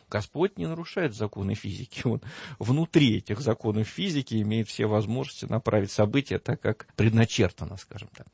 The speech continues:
Так вот, я бы хотел сказать так, что, э, Макрон, когда он сказал вот эту фразу, что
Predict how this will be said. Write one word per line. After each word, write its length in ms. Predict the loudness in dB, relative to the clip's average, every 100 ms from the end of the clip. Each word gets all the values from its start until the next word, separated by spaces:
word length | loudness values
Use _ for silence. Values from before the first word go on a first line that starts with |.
| _
Так 120 | 4
вот, 160 | 6 4
я 180 | 6 6
бы 120 | 6
хотел 260 | 4 2 0
сказать 240 | 2 4
так, 180 | 4 2
что, 360 | 4 6 6 6
э, 160 | 6
Макрон, 420 | 8 6 6 4 6
когда 260 | 4 8
он 120 | 8 6
сказал 340 | 2 4 6
вот 160 | 4 2
эту 180 | 0
фразу, 640 | 0 6 8 8 4 -4 _ _ -20 -20
что 880 | -12 -12 2 6 10 10 10 10